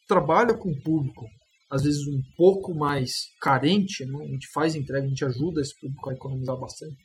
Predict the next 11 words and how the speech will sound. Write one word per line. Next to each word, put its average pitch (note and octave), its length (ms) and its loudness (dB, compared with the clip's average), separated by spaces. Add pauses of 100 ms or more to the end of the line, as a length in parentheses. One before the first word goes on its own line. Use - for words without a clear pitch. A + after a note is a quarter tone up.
(280)
que C#3+ 120 -6
é A#2 140 -2 (680)
pessoal C3 280 -2
do, B2+ 140 -6
da B2+ 160 -6
classe B2+ 280 -8
B, D3 220 2
classe C#3+ 280 -4 (100)
C, D#3 220 0 (280)
classe C3+ 260 -8
D. D3+ 260 -2